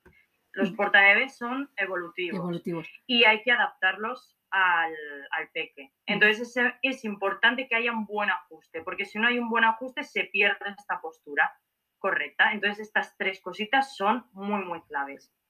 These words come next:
Speaker 2: Vale, tres preguntas que me surgen de todo esto que nos estás
Speaker 1: Y
Speaker 2: contando.
Speaker 1: tanto. Dime,
Speaker 2: Un-,
Speaker 1: dime.
Speaker 2: una, <laughs> que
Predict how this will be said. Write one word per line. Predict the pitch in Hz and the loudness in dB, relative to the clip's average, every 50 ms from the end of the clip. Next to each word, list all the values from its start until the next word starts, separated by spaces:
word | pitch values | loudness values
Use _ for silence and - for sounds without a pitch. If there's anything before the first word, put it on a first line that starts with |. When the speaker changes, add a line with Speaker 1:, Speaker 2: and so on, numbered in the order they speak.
| _ _ | _ _
Speaker 2:
Vale, | - 196 196 180 170 165 - _ _ _ _ _ | -2 0 0 0 0 -2 -6 _ _ _ _ _
tres | - 254 277 285 285 - | 6 8 8 6 4 0
preguntas | - - 277 269 220 180 170 160 143 - 160 165 - | -2 -2 0 0 0 0 -4 -6 -6 -6 -8 -8 -6
que | - 190 | -8 -6
me | 180 180 175 | -6 -6 -6
surgen | - - 226 220 220 - 240 220 214 | 0 2 2 2 2 2 2 2 2
de | 202 | 2
todo | 202 202 202 | 0 -2 -2
esto | 214 220 - - 175 | -2 -2 -4 -6 -6
que | 185 | -6
nos | 180 175 165 | -6 -6 -8
estás | 185 180 - 190 190 - - | -8 -6 -6 -6 -6 -2 0
Speaker 1:
Y | - | 0
Speaker 2:
contando. | 175 170 160 156 156 143 139 135 139 | 4 6 6 6 6 4 2 0 2
Speaker 1:
tanto. | 135 - - - - _ _ _ _ _ | 2 0 0 -4 -10 _ _ _ _ _
Dime, | _ 196 240 247 254 | _ 2 4 6 6
Speaker 2:
Un-, | 247 | 4
Speaker 1:
dime. | - 196 185 165 277 - | 4 0 -4 -8 -4 2
Speaker 2:
una, | 233 240 247 226 190 139 143 | 4 6 6 6 6 4 2
<laughs> | 220 - - 247 226 - - - - - _ - - - - - - - _ | 0 0 0 -4 -4 -4 -8 -10 -12 -12 _ -20 -18 -18 -18 -18 -20 -6 _
que | - 214 208 | 0 0 0